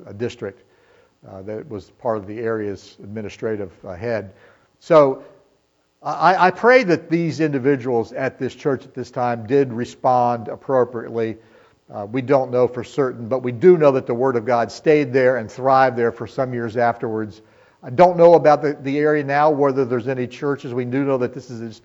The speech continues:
uh, it's an Islamic area, uh, that if there are believers there, that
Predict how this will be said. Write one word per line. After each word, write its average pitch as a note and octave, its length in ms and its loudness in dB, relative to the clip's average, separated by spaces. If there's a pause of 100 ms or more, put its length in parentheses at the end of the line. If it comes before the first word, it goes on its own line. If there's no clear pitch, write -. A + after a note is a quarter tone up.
uh, A#2 60 -10
it's A#2+ 240 -12
an A#2 120 -6
Islamic B2 560 -6
area, C3 480 -2 (500)
uh, A2+ 320 -6 (120)
that B2 240 -2
if C3 140 -6
there C3+ 140 0
are C#3+ 220 4
believers C#3 460 -2
there, C3+ 260 2
that A2 220 -2